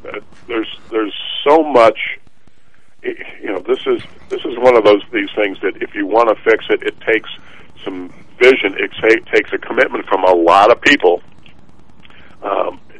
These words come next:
who are willing to do it for the long haul because you have to fix things one piece at a time. You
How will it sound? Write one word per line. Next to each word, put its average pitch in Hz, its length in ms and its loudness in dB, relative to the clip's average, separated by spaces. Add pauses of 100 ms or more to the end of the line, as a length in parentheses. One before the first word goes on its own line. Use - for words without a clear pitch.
(100)
who 107 180 2
are 98 100 4
willing 120 320 2
to 113 60 -14
do 117 180 0
it 117 80 -4
for 110 100 -6
the 104 80 -2
long 107 300 4
haul 95 240 4
because 92 360 -4
you 101 180 -6
have 101 260 -4
to - 80 -14
fix - 320 -8
things 87 260 -8
one 90 220 -10
piece 87 280 -14
at 85 80 -14
a 78 60 -12
time. - 380 -12 (500)
You 104 80 -6